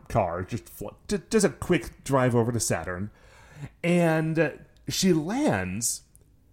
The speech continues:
and there, there is, like, a little, like, food truck, sushi, s-,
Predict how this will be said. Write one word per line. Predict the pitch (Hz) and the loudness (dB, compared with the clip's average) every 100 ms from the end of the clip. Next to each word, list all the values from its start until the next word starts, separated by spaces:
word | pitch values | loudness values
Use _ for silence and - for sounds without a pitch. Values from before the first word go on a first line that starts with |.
| _ _ - | _ _ 0
and | 156 165 165 | 4 4 4
there, | 165 | 2
there | 117 120 135 | 2 4 4
is, | 151 117 131 156 | 2 0 2 2
like, | 151 | 4
a | |
little, | 127 113 120 131 | 4 4 4 4
like, | 135 131 127 - | 4 2 0 -8
food | - 147 156 139 | 4 4 6 0
truck, | - 147 139 - | -4 2 2 2
sushi, | - - 160 - 147 | 0 4 4 4 2
s-, | 123 - | 2 -4